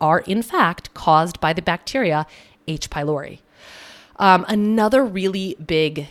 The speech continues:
takeaway here is that when we're stressed, there is a link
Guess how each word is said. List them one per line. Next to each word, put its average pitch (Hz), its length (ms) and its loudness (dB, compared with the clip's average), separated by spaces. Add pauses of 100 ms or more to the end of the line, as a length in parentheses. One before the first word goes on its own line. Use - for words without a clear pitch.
(120)
takeaway 196 540 0
here 247 420 -2 (680)
is 190 140 -2
that 156 320 0
when 170 260 2
we're 160 180 0
stressed, - 840 -4 (100)
there 214 140 4
is 302 260 -2
a 269 60 -2
link 202 460 -4